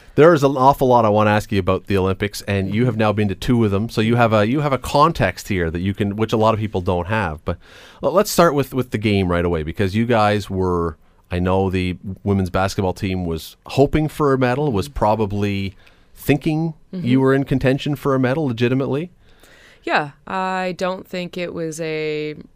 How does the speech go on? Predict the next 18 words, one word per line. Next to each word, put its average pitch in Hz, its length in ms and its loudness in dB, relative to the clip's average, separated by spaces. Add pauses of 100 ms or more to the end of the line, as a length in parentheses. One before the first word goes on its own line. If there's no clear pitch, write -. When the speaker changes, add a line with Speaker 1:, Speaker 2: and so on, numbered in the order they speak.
(140)
Speaker 2:
realistic, 165 1200 -8
unrealistic 175 600 -6
goal. 117 240 -10 (520)
Um, 147 680 -8 (680)
obviously, 147 540 -10
we, 147 540 -10
we 147 180 -10
fell 147 260 -10
short, 156 600 -10 (200)
so 147 800 -6
it - 480 -10 (1200)
makes - 840 -8 (460)
what 170 240 -6
is 170 160 -4
an 180 80 -6
amazing 151 460 -6
experience 151 600 -10
seem 151 500 -10